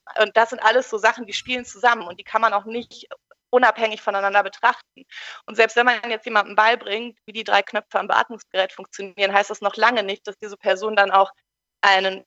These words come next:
Patienten in einem schweren Lungenversagen adäquat beatmen kann, weil das einfach, ja, weil das einfach komplex ist und weil das was ist, wofür man Erfahrung braucht und wo es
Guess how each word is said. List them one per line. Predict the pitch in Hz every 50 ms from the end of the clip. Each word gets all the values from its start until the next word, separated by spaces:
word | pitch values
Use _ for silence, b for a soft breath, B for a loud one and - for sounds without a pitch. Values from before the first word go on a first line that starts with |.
| _ _
Patienten | - 196 190 - - 220 226 233 220 - 202 214 220 226 226
in | - 190
einem | 196 196
schweren | 190 - 196 196 190 190 185
Lungenversagen | 196 214 220 214 - 202 180 180 190 180 180 190 185
adäquat | - 185 196 196 - - 185 175 -
beatmen | - 160 160 180 - - 170
kann, | - - 165 156 175 165 165
weil | 175 175
das | 165 -
einfach, | - 170 190 - 196 180 - - _ _ - -
ja, | 202 190
weil | 175 185
das | 190 -
einfach | 196 202 190 202 -
komplex | - - 180 _ - 226 - - - _ -
ist | - -
und | 180 185
weil | 190 185
das | 190 185 -
was | 185 175 _
ist, | - -
wofür | - - 202
man | 190 175
Erfahrung | 170 185 - _ - 202 208 220 214 214 208
braucht | 196 185 175 180 - _ _
und | - 190 -
wo | 196
es | 185 -